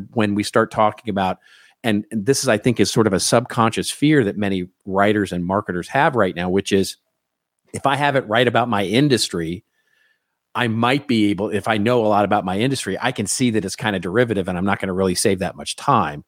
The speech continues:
But if I don't, if I'm having it, I'm having freelancers do it or whatever, and they don't know my business, well, then they're just gonna be writing sort of, you know, quasi decent listicle types of,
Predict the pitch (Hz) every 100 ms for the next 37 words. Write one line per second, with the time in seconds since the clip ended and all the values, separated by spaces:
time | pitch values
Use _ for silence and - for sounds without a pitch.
0 | _ - - _ _ 107 - 117 101 90
1 | 131 196 139 107 - - _ - 104 110
2 | 110 107 95 - 107 92 104 98 90 -
3 | 127 135 123 107 107 - 113 98 90 87
4 | 123 139 95 85 113 151 82 90 160 85
5 | 80 82 87 101 - - _ - _ 107
6 | 107 117 143 147 - 110 104 101 104 98
7 | - 101 90 104 80 87 _ - 101 101
8 | 104 98 92 90 - 90 95 101 101 -
9 | 87 117 - 90 65 - _ - - 82
10 | - 69 -